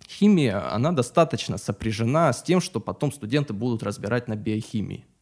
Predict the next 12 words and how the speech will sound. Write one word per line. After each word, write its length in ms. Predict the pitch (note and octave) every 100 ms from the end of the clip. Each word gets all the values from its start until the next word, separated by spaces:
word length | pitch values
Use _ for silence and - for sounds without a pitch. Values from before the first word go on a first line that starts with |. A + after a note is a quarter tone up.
| _
Очень 320 | - F#3+ C3
много 500 | A#2+ E3 C#3+ C3 A2 - - - _ _ _ _ _ _ -
отдается 1160 | A2 G#2+ A#2+ D#3 D#3 - C3+ B2 A#2+ A2 G2+ G2 - _ _
предпочтение 960 | B2 B2+ A#2 - - F3 D3 A2+ F#2+ - - _ _ _ _ _ _
не 160 | - C3
то 140 | G#3+
чтобы, 260 | G#3+ D#3 B2
знаете, 640 | A2 C#3+ B2 A2+ G#2 - _ _ _ -
реакциям 1000 | A#2 A2 G#2+ A#2 - - A2+ A2 G#2+ - _ _ _ -
или 160 | G#2+
химическим 560 | G2+ G#2+ A2 - - G#2+
формулам 720 | - A2 A#2 A2+ A2 G#2+ F2+